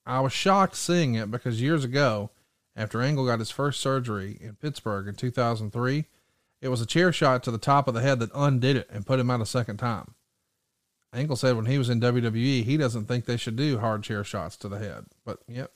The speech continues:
here's one. Abyss eventually lays out Jarrett with a black hole slam. Angle punches Styles off the top of the cage where everyone on the ground caught him. Abyss then put his second bag of thumbtacks into the guitar and gave it to Jarrett.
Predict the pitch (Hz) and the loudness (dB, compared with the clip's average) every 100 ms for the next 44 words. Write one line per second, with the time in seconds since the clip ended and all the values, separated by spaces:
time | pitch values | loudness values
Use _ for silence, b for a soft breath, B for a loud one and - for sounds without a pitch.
0 | _ 120 113 120 101 53 - _ _ _ | _ -8 -6 -6 -8 -10 -20 _ _ _
1 | _ _ _ _ _ _ _ _ _ 127 | _ _ _ _ _ _ _ _ _ 2
2 | 185 208 147 170 165 139 143 139 143 127 | 4 4 4 4 4 4 4 4 2 2
3 | 131 151 143 113 127 131 - 117 - 143 | 2 2 0 2 4 4 2 -4 0 2
4 | 156 175 180 117 139 139 123 151 147 127 | 4 4 2 0 2 2 2 2 0 -2
5 | 113 - 131 131 127 123 - 110 139 143 | -2 2 4 4 4 2 0 0 2 2
6 | 139 117 - 143 160 170 123 98 143 147 | 0 -4 0 2 2 2 -2 -2 0 0
7 | 135 139 120 117 120 113 - 147 170 190 | 2 2 0 0 0 -2 2 4 6 4
8 | 185 _ _ _ _ _ - 110 139 143 | 0 _ _ _ _ _ -10 -2 0 0
9 | - 131 131 135 113 - 170 175 98 127 | 0 0 0 0 -2 2 2 2 -2 2
10 | 143 147 120 - 147 143 147 135 127 117 | 4 4 0 0 0 2 2 0 0 0
11 | 165 160 135 123 120 131 127 131 95 113 | 2 2 0 0 2 4 6 6 2 -2
12 | 117 131 127 123 113 131 120 98 | 0 2 0 -4 -2 0 0 -2